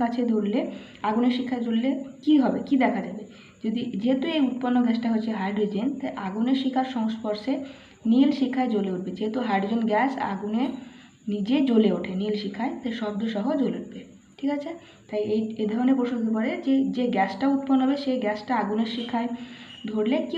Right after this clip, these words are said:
উৎপন্ন হবে, যে কী দেখা যাবে? নীল শিখায় সেটা গ্যাসটা দেখবে যে জ্বলে উঠেছে, এটাই। তো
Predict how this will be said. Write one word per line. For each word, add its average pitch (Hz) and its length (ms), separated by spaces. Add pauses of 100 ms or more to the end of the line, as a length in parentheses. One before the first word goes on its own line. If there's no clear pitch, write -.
উৎপন্ন 190 300 (100)
হবে, 190 140 (320)
যে 214 80 (100)
কী 262 80 (120)
দেখা 214 220
যাবে? 190 160 (100)
নীল 247 260
শিখায় 226 280
সেটা 220 240
গ্যাসটা 202 360
দেখবে 214 220 (260)
যে 262 160
জ্বলে 202 260
উঠেছে, - 260 (1160)
এটাই। 254 200 (1040)
তো 220 60